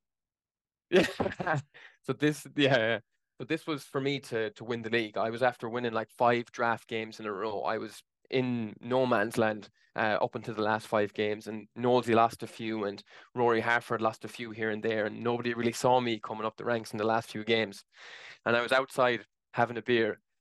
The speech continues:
and I was looking in the window, and I just seen Bryan Mbeumo score a goal. That game, he scored two goals and got one assist, but I had him on my bench. I was,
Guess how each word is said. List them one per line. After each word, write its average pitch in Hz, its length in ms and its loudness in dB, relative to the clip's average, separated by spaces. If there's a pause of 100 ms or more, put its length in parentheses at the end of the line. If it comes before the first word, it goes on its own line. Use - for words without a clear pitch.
(200)
and 107 380 0
I 113 60 -4
was 110 160 -8
looking 127 260 -2
in 117 120 0
the 107 60 -4
window, 107 460 2
and 110 160 0
I 107 60 2
just 110 200 -6
seen 123 220 0
Bryan 113 360 2
Mbeumo 110 460 -2 (300)
score 113 360 2
a 110 40 2
goal. 110 320 2 (840)
That 135 260 0
game, 113 420 0
he 117 100 -8
scored 107 340 -2
two 135 300 0
goals 110 480 4
and 110 100 -4
got 113 160 0
one 117 280 2
assist, - 540 -2
but 117 120 -4
I 117 140 2
had 117 260 2
him 113 180 -8
on 113 160 -2
my 113 160 -2
bench. 107 440 -6
I 113 120 2
was, 110 320 -10